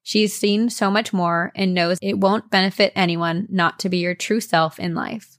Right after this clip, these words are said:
My grandmother also told Daisy about a crush she had on a childhood friend and how her parents made her think it was wrong and she internalized that. She told me she was sorry for how her dementia made her act towards the end of her life and how she regrets not being here for my mother as much.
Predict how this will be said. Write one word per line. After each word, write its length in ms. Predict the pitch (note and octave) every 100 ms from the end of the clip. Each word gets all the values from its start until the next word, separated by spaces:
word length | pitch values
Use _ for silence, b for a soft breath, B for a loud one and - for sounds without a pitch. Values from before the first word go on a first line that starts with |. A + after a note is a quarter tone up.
| -
My 80 | G#3
grandmother 480 | G3+ A#3+ C4 B3 -
also 300 | F#3+ F3 G#3
told 300 | G3+ G3 F#3+
Daisy 380 | F3 E3+ F3 E3+
about 280 | F3+ E3+ E3+
a 60 |
crush 340 | - - E4+ E4
she 280 | - G#3+
had 260 | G3 F#3+ F3+
on 200 | - F3
a 80 | F3
childhood 460 | - F3+ F#3+ A#3+ A3+
friend 400 | - D#3+ E3 F#3 - _ _ _
and 100 | G3+
how 120 | G3+ G#3
her 160 | G#3+
parents 480 | G3+ - A#3+ B3+ B3 -
made 280 | G#3 G3+ G3
her 100 | F3+
think 300 | - E3 F3
it 80 |
was 160 | F#3 F3
wrong 440 | F3 D#3+ D#3+ F3+ -
and 140 | F3+ E3+
she 200 | - -
internalized 720 | F3+ - G#3 F3 - E3+ -
that. 280 | - - - _
She 180 | - A3+
told 220 | B3 A#3+
me 120 | A3+
she 180 | G3+ F#3+
was 140 | G3 F#3+
sorry 340 | F3+ E3+ F3
for 180 | F3+ F#3
how 160 | F3 E3+
her 120 | F#3
dementia 460 | G3+ F3+ E3+ -
made 180 | F3 E3
her 160 | F3 -
act 260 | F#3 F#3 -
towards 340 | F#3+ F3+ F3
the 120 | F#3+
end 180 | F#3 F3
of 100 | F#3+
her 120 | G#3+
life 440 | G3+ F3+ F3 F3 - _ _ _ -
and 140 | G#3
how 120 | G3+ G3
she 180 | -
regrets 440 | G#3+ G3+ F#3+ - -
not 220 | F#3+ G3+
being 240 | F#3+ F#3
here 160 | F3+ E3+
for 120 | E3+
my 120 | F3 F3
mother 300 | E3 E3 E3
as 200 | F3 -
much. 460 | - - - -